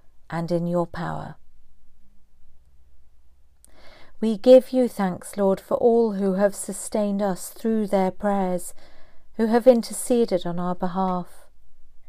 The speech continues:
We ask you to bless those who exercise a ministry of prayer. We pray for religious communities, in their blessings and in their struggles,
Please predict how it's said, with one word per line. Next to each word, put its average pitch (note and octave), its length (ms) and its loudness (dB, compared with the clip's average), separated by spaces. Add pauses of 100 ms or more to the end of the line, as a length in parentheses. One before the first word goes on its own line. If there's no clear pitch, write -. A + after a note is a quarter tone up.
(880)
We G3 120 2
ask G3 380 2
you F#3+ 140 0
to F#3+ 160 -2
bless F#3+ 380 2
those F#3+ 600 2 (520)
who A3 200 2
exercise G3 840 0
a G#3 80 4
ministry G3+ 680 0
of - 220 -6
prayer. F3 480 2 (2000)
We G#3+ 120 2
pray A3 420 6
for G3+ 240 4
religious G3 480 2
communities, F#3+ 960 0 (840)
in G3+ 120 8
their G3+ 140 6
blessings G#3+ 580 4
and G#3 300 4
in F3+ 200 4
their F#3 160 2
struggles, F3+ 840 0